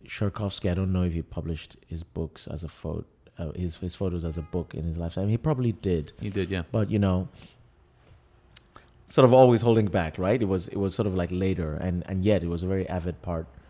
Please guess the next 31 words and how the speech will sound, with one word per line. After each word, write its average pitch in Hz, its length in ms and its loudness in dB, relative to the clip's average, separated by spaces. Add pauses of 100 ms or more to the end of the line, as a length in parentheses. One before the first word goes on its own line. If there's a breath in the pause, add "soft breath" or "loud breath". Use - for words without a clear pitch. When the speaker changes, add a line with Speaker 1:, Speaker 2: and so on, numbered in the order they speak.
(300 loud breath)
Speaker 1:
of 87 100 -2
his 90 120 -2
practice. - 800 -6 (140)
Um, 78 420 -4 (720 loud breath)
of - 120 -4
course, 120 260 6
the 110 140 -2
ringing 120 480 4
exception 87 760 -4
is, 80 560 -8
is 95 120 -12
Walker 87 240 -6
Evans, 80 640 -2 (500 soft breath)
who 92 480 2 (420 soft breath)
people 104 200 0
think 95 160 0
of 92 80 -2
him 87 60 -2
as 80 120 -2
a 78 60 -6
photographer, 82 440 -4
not 82 200 -4
as 78 120 -8
an 78 80 -6
academic, 73 580 -8 (320)
even 85 200 -4
though 78 120 -4
that 76 180 -8
was 67 160 -8
<laughs> - 20 -12
so, - 160 -10